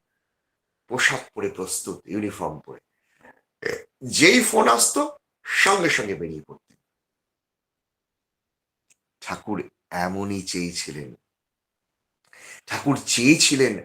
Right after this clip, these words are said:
আমরা সোলজার হই। আমি এক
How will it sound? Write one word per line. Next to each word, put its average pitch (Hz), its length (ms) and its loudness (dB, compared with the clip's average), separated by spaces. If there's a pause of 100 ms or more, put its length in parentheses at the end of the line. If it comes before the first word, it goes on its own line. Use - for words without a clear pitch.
(300)
আমরা 101 320 -4
সোলজার 98 920 -2 (100)
হই। 65 200 -16 (1700)
আমি 131 160 0
এক 147 160 4